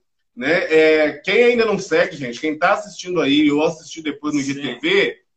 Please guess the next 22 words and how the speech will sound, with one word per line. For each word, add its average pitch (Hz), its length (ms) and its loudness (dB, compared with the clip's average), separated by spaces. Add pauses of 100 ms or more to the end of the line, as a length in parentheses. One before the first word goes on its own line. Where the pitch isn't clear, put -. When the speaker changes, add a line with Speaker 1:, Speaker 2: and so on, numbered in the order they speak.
(800)
Speaker 1:
comece 202 580 -2
a 196 60 -8
seguir, 165 560 -8 (320)
arroba 175 640 0
Cris 214 260 -6
Maria, 202 640 2
underline 196 540 0
Maria. 165 720 0
Speaker 2:
Isso. 151 580 -14 (200)
Speaker 1:
Tá? 175 360 2 (220)
É, 160 560 4
a 151 140 0
gente 196 180 -2
vai 226 120 0
falar 214 220 4
bastante 214 580 0
durante 196 400 -2 (120)
a 156 160 -4
semana 151 580 0
sobre 147 240 -6
a 135 40 -8
parceria, 139 880 0